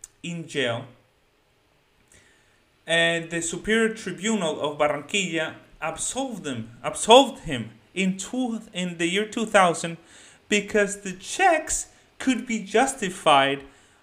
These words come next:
uh, for the sale of expensive clothing and glass,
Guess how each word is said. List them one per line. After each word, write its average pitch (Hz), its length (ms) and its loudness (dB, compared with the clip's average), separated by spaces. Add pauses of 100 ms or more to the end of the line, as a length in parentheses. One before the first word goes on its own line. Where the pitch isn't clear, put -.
uh, 170 120 -16
for 196 480 -2
the 180 140 -4
sale 196 640 -2
of 175 220 -2
expensive - 1040 -6 (260)
clothing 165 640 -2 (920)
and 196 280 2
glass, 151 540 0